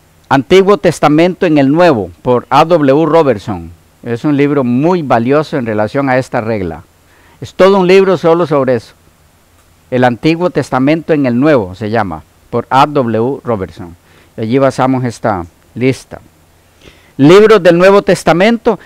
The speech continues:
y entonces ocasiones en las que ese libro cita al Antiguo. Ahora estamos al revés, ¿ok?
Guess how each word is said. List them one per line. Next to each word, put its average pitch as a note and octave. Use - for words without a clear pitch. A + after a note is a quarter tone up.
y D#3
entonces E3+
ocasiones F#3
en D#3+
las D3+
que E3
ese E3+
libro F#3
cita F#3+
al C#3
Antiguo. A#2
Ahora C#3+
estamos D3+
al B2+
revés, C3
¿ok? G2+